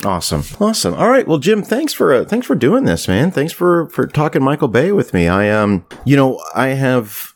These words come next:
heard the chatter throughout the years about sort of the, the pros and cons of Michael Bay. And there's a lot of people that, you know, you either love him or you don't like his films at all. And,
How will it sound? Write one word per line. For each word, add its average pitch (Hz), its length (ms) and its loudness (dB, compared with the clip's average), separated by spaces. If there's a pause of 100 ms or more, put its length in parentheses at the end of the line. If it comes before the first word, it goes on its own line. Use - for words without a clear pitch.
(120)
heard 131 440 4 (100)
the 98 100 2
chatter 82 460 -2
throughout 82 360 -2
the 82 100 0
years 78 380 0
about 78 400 -2
sort 80 220 0
of 73 160 -4
the, 76 220 0
the - 120 -4
pros 76 360 -2
and 76 100 -4
cons 76 320 -2
of 73 80 -6
Michael 78 300 -2
Bay. 80 260 -2
And 80 80 0
there's 82 140 0
a 90 80 0
lot 101 200 0
of 104 100 -2
people 90 280 -2
that, 80 560 -2 (260)
you 55 260 -2
know, 80 100 0
you 80 180 0
either 82 200 2
love 107 220 0
him 110 280 -2
or 85 240 -2
you 85 100 0
don't 87 240 -2
like 85 220 -2 (160)
his 80 360 -2
films 82 360 0
at 78 80 0
all. 104 360 2
And, 73 140 -2